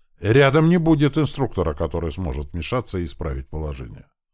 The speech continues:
«Дорогой мой, ты же, когда садишься за руль, мамочку с папочкой не зовешь с собой, чтобы они тебя на всякий случай подстраховали?»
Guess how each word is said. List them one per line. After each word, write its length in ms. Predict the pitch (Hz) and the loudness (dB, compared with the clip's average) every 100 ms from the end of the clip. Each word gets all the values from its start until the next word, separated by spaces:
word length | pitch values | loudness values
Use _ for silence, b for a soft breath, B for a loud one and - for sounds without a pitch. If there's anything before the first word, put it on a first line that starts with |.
| _ _ _ _ _ _ _ _ _ _ _ - | _ _ _ _ _ _ _ _ _ _ _ -18
«Дорогой 540 | 64 71 76 65 62 | -8 -4 -4 -4 -8
мой, 240 | - 50 - _ _ _ _ | -10 -14 -18 _ _ _ _
ты 120 | - 135 | 2 4
же, 120 | 139 | 4
когда 320 | 147 127 127 | 4 4 4
садишься 480 | 135 127 127 - 117 | 4 4 2 2 0
за 160 | 123 | 2
руль, 180 | 120 104 | 4 2
мамочку 460 | 110 110 82 - 87 | 4 2 2 -2 -6
с 60 | |
папочкой 500 | - 95 - - 80 | -2 -2 -2 -4 -4
не 100 | 82 | -2
зовешь 360 | 82 95 95 - | 0 0 0 -2
с 40 | |
собой, 300 | - 107 78 | 0 0 0
чтобы 300 | 71 69 64 | -4 -6 -6
они 180 | 71 62 | -6 -8
тебя 240 | - 67 67 | -8 -8 -6
на 160 | 73 | -6
всякий 300 | - 58 - | -8 -10 -12
случай 340 | - - 71 - | -12 -12 -14 -12
подстраховали?» 800 | - - - - 65 58 58 | -12 -12 -14 -10 -8 -10 -12